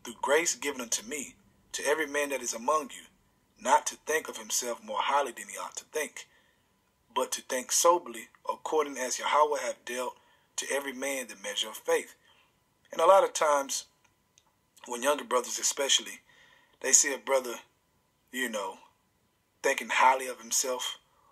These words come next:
or coming in that spirit, man, they get scared to talk. They get scared to be honest, to be real.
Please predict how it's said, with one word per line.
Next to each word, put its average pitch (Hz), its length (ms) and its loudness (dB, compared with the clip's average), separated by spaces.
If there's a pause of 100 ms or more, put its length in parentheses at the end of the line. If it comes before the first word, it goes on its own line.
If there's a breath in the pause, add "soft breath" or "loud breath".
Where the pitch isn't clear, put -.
(100)
or 104 180 -4
coming 135 260 2
in 123 60 -8
that 117 120 -4
spirit, 156 460 -2
man, 110 160 -8
they 131 100 -6
get - 180 -6
scared 131 400 -2
to - 100 -12
talk. - 440 2 (580)
They 143 120 -4
get 139 140 -4
scared 143 300 0
to - 80 -4
be 113 200 -12
honest, - 580 -2 (360)
to 117 100 -10
be 113 180 -12 (100)
real. 117 420 -4